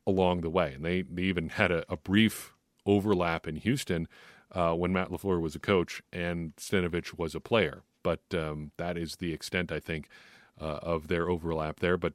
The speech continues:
they kinda got on the same page from there and have,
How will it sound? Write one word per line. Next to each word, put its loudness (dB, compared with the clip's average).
they -4
kinda -4
got -2
on -2
the -8
same -4
page -4
from -8
there -2
and -8
have, -6